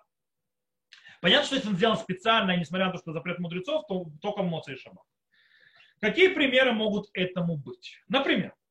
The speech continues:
человек, который отделил по ошибке, не подумав, не знал, что запрещено, отделил, э, десятину, труму и десятину в шаббат. Дело в том, что нет запрета отделя-, из Торы за-, отле-, отделять десятину или халу,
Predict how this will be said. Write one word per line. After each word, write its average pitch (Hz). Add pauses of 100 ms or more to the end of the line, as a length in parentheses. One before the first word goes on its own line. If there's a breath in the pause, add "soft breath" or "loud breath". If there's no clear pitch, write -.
(320)
человек, 208
который 294
отделил 190 (100)
по 294
ошибке, -
не 277
подумав, 233
не 277
знал, 277
что -
запрещено, 151 (680 soft breath)
отделил, 196
э, 190 (320)
десятину, 202
труму 202
и 196
десятину 196
в -
шаббат. 165 (1200)
Дело 247
в 269
том, 415
что -
нет 381
запрета 196
отделя-, 160
из 160
Торы 180
за-, 160
отле-, 170
отделять 156
десятину 196
или 226
халу, -